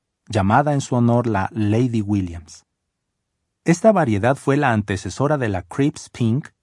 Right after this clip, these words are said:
una de las más famosas del mundo. Por fortuna,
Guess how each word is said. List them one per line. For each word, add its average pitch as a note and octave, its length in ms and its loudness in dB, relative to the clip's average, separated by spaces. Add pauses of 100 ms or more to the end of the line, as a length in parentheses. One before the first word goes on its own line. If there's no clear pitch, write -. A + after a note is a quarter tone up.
(320)
una C3+ 280 2
de A2+ 100 -2
las F#2+ 300 -4
más B2+ 320 2
famosas D3+ 560 0
del A#2 160 0
mundo. F#2 400 -4 (1600)
Por A2 120 2
fortuna, D3 560 0